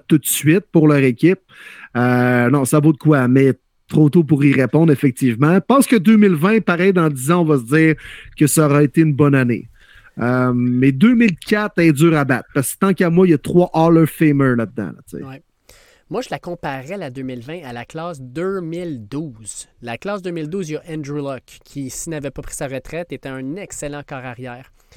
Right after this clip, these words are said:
Speaker 2: Robert Griffin the third, bon,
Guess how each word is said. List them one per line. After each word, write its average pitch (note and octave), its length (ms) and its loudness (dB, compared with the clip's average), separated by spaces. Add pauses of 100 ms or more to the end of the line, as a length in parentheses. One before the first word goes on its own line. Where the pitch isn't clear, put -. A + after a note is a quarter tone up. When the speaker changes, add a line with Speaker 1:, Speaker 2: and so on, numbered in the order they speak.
(260)
Speaker 2:
Robert D3 300 -4
Griffin E3 500 -8
the D3 120 -8
third, E3+ 460 -10 (380)
bon, A#2+ 320 -14